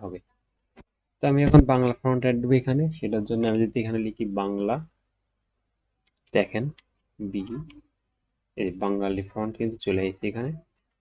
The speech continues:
হ্যাঁ, সব বাংলা ফন্ট, সব বাংলা ফন্ট। ওই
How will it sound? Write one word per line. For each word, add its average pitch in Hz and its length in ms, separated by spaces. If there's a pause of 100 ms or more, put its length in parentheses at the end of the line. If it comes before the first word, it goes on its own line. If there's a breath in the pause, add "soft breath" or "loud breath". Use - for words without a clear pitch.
(920)
হ্যাঁ, 127 220 (1600)
সব 139 380 (160)
বাংলা 104 300
ফন্ট, 95 280 (120)
সব 113 180 (100)
বাংলা 95 260
ফন্ট। 92 180 (920)
ওই 107 100